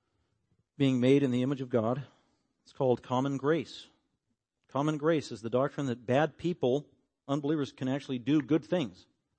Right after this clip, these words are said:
because God is a gracious God and ultimately he is in charge.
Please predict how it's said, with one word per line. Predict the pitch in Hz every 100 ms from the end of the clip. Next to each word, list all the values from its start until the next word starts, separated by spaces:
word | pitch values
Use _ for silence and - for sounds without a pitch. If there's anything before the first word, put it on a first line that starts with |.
| _ _ _
because | 135 107
God | 127
is | 123
a | 110
gracious | 123 123 117
God | 127 123
and | 113
ultimately | 120 120 110
he | 107 123
is | 110
in | 110 101 - _ _ _ _ _ _ _
charge. | - 123 113 107 -